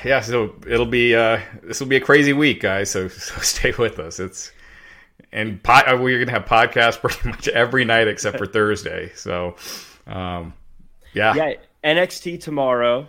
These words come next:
Speaker 2: You've got, uh, A E W on Wednesday. Thursday, I'm sure there's gonna be some kind of news breaking coming out that you guys are gonna be talking to. So you gotta be following Wrestling Inc.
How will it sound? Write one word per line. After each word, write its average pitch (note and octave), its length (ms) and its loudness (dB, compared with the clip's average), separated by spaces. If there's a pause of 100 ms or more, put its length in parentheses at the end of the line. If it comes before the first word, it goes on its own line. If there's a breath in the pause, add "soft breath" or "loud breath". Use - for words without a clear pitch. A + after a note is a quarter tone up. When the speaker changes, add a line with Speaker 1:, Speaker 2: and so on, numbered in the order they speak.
(120)
Speaker 2:
You've C3 260 -16
got, C3 460 0
uh, B2 300 -4
A C#3 100 -4
E D3+ 180 -8
W D3 320 -4
on C#3+ 180 -6
Wednesday. A#2 680 -6 (280 soft breath)
Thursday, A#3 460 -2
I'm F3+ 280 -4
sure D#3+ 320 -8
there's E3 220 -8
gonna D3+ 180 -12
be D#3+ 120 -18
some D3 240 -14
kind D3+ 240 -14
of E3 60 -14
news B2 260 -10
breaking C3 520 -14
coming C#3+ 320 -8
out A#2+ 180 -4
that B2+ 80 -12
you B2 80 -10
guys B2+ 200 -6
are A2+ 40 -16
gonna C3+ 120 -10
be B2+ 60 -12
talking B2 380 -10
to. C3 80 -12
So C3+ 140 -12
you C3 60 -6
gotta D3+ 240 0
be D#3 80 -4
following B2+ 400 -4
Wrestling A2+ 420 -8
Inc. A2+ 220 -10